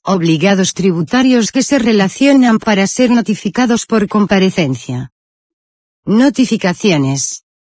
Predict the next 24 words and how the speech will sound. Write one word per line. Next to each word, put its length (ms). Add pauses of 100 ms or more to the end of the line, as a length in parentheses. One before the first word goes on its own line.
(120)
Citación. 920 (480)
Anuncio 580
de 100
dos 380
de 140
diciembre 720
de 100
dos 240
mil 380
trece 400
sobre 340
notificación 920
por 220
comparecencia 1000
en 100
procedimiento 960
de 80
recaudación 880
de 120
multas. 800 (1000)
Consejería 760
de 100
Fomento, 800 (200)
Vivienda, 880